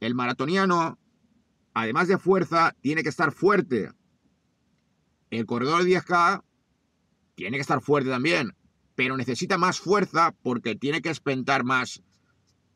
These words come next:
Tengo que ir a tres doce el kilómetro, no a tres treinta y dos. Yo para ir a tres treinta y uno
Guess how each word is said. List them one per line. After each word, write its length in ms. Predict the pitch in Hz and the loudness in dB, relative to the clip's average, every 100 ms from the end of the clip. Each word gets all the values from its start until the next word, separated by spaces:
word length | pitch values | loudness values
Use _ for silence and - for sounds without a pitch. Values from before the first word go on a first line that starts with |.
| _ - | _ -8
Tengo 240 | 110 165 | -2 0
que 80 | 196 | 2
ir 60 | 185 | 2
a 80 | |
tres 200 | 160 156 | 2 0
doce 260 | 127 151 147 | 0 0 0
el 100 | 123 | -2
kilómetro, 680 | 113 156 208 135 104 78 - _ _ | 2 2 2 0 -4 -8 -14 _ _
no 200 | 110 127 | -4 -2
a 60 | 123 | 0
tres 220 | 127 120 | -4 -4
treinta 380 | 120 120 107 107 | -4 -4 -2 0
y 80 | 151 - _ | 0 -2 _
dos. 340 | 117 170 110 | -2 -2 -2
Yo 180 | 104 139 | -2 -2
para 180 | - 151 | 0 0
ir 100 | 170 | 0
a 40 | |
tres 220 | 147 151 - | -2 -4 -2
treinta 300 | 147 139 139 | -4 0 2
y 80 | |
uno 380 | 156 151 139 156 | 2 0 -2 -4